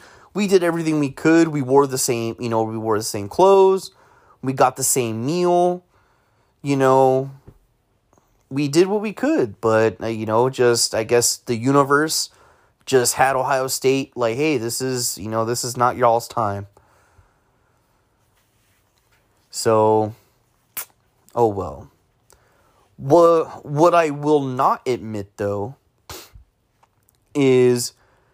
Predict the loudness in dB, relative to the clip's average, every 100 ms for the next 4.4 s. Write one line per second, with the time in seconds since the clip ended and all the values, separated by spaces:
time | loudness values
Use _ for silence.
0 | _ 0 2 4 2 2 -2 -4 0 2
1 | 2 -2 -12 -20 -16 -4 -2 -2 -4 -8
2 | -12 _ _ _ _ _ _ _ -2 2
3 | 2 4 2 4 4 4 0 -2 -6 -6
4 | -6 -6 -10 -18